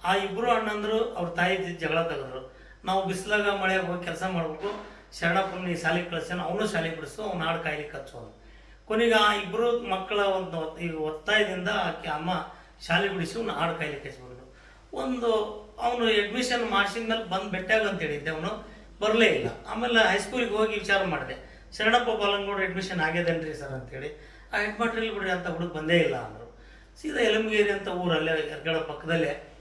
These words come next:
ಅಲ್ಲಿಗೆ ಹೋದೆ ನಾನು. ಹೋಗಿ ಅವ್ರ ಮನೆಗೆ ಹೋಗಿ ಹುಡ್ಕೊಂಡು ಹೋಗಿ ಅವ್ರ ತಾಯಿನೆಲ್ಲ ಮಾತಾಡ್ಸಿದ್ದೆ. "ಇಲ್ಲ ಸರ್, ನಮ್ಗೆ ಕಷ್ಟ ಭಾಳ ಇದೆ ರೀ, ಆಗಂಗಿಲ್ಲ, ನಾವು ಆಡು ಮಾಡ್ಕೊಂಡಿವಿ, ಆಡು ಕಾಯ್ಬೇಕವ" ಅಂತ. ಅವ ಹದಿನೈದು ದಿವ್ಸಕ್ಕೆ ಅವನು ಇಲ್ಲಿ ನಮ್ಮಲ್ಲಿ ಶಾಲೆಗೆ ಇದ್ದಾಗ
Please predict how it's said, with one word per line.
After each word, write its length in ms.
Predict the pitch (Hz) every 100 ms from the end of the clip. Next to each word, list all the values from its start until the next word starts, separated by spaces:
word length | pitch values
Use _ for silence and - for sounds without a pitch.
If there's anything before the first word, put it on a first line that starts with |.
| - - -
ಅಲ್ಲಿಗೆ 220 | 220 233
ಹೋದೆ 280 | 196 226 -
ನಾನು. 280 | - 131 - - -
ಹೋಗಿ 520 | 185 233 196 190 190 - - - -
ಅವ್ರ 220 | 175 180
ಮನೆಗೆ 200 | 185 202
ಹೋಗಿ 180 | 175 175
ಹುಡ್ಕೊಂಡು 400 | 165 165 165 151
ಹೋಗಿ 260 | 147 190 208
ಅವ್ರ 240 | 180 165
ತಾಯಿನೆಲ್ಲ 580 | - 165 170 170 156 165
ಮಾತಾಡ್ಸಿದ್ದೆ. 720 | 151 143 160 - 135 175 - - - - - -
"ಇಲ್ಲ 200 | 196 208
ಸರ್, 220 | 185 185
ನಮ್ಗೆ 240 | 175 165 151
ಕಷ್ಟ 240 | 143 -
ಭಾಳ 260 | 180 165 156
ಇದೆ 160 | 151
ರೀ, 200 | 143 143
ಆಗಂಗಿಲ್ಲ, 540 | 139 131 151 165 151 - 135 - - - - -
ನಾವು 200 | 147 139
ಆಡು 220 | 160 180
ಮಾಡ್ಕೊಂಡಿವಿ, 580 | 160 151 156 139 131 135
ಆಡು 280 | 127 156 160
ಕಾಯ್ಬೇಕವ" 560 | 143 139 135 135 127 127
ಅಂತ. 340 | 123 120 117 - - - - -
ಅವ 80 | 180
ಹದಿನೈದು 500 | 170 165 185 202 190
ದಿವ್ಸಕ್ಕೆ 400 | 190 202 208 190
ಅವನು 500 | 170 165 160 151 147
ಇಲ್ಲಿ 180 | 156
ನಮ್ಮಲ್ಲಿ 360 | 151 160 170 180
ಶಾಲೆಗೆ 380 | - 156 160 156
ಇದ್ದಾಗ 360 | - 160 147